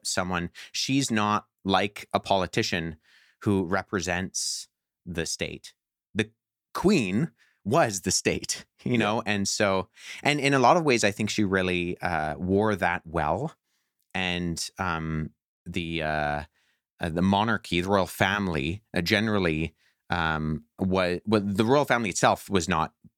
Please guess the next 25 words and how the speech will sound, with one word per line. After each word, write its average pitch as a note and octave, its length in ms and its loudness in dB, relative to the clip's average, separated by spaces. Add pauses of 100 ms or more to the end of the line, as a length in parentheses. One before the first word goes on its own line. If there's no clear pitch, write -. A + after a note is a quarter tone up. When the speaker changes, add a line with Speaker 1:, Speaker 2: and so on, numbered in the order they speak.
Speaker 1:
uh, F#2+ 80 0
devoid E2+ 340 -2
of D#2 80 -10
scandal, D2 540 -6
but E2+ 200 -2
the G2 60 0
queen A#2 600 -2 (140)
Speaker 2:
<laughs> - 140 -20
Speaker 1:
in B2 300 -2
and G2+ 180 0
of B2+ 120 4
herself F2+ 640 0 (280)
was G2+ 180 2
largely F#2+ 420 2
d-, E2+ 120 -4 (100)
devoid F#2 300 0
of D#2 80 -8
scandal E2 500 -4
and, D#2 240 -4
and D#2 220 -4 (180)
rose E2+ 280 -2
above E2+ 260 -2
it, D2+ 80 -6
which D#2+ 160 -6
is D#2+ 160 -2